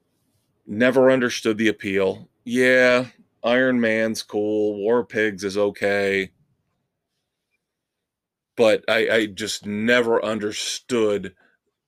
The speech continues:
why they were always revered as metal gods. Just never got it. Never understood it. To me,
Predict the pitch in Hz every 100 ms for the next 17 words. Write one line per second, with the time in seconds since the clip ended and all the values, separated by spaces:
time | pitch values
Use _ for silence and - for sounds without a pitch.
0 | _ _ _ _ _ 98 104 110 113 110
1 | 98 107 113 107 101 - 110 113 113 107
2 | 107 110 98 104 101 98 - 107 104 98
3 | 95 - 101 110 113 113 - 110 101 107
4 | 92 95 - - _ _ _ _ _ _
5 | _ _ _ _ _ _ _ _ _ _
6 | _ _ _ - 127 - - _ _ _
7 | _ 110 107 107 110 101 95 90 - 101
8 | 101 110 117 113 110 101 - 98 - -
9 | - - - 101 117 139 139 135